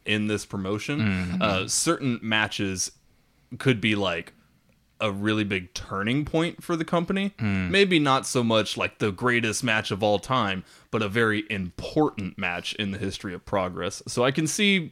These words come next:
Speaker 1: I, I can definitely see the merit of all these matches being, uh, on this list.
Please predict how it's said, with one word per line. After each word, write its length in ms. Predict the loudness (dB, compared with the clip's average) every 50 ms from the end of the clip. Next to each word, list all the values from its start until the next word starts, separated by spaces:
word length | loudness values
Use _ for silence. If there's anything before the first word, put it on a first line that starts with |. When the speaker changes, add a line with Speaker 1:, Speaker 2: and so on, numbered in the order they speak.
| -8 -6
Speaker 1:
I, 120 | -6 -4 0 0
I 100 | 0 2
can 120 | 2 2
definitely 300 | 2 2 2 2 2 2
see 320 | 2 0 2 4 4 4 4
the 120 | 2 2
merit 380 | 2 2 4 4 2 2 0 0
of 120 | 0 2
all 140 | 2 4 4
these 160 | 2 0 -2 0
matches 320 | -2 -2 -2 -2 -6 -6
being, 380 | -4 -4 -4 -4 -6 -6 -8 -12 -14 _ _ _ -4
uh, 200 | -2 -2 -2 -2 -2
on 200 | -2 -2 -2 -2
this 200 | -2 -4 -2 0
list. 320 | 0 0 0 0 -4 -10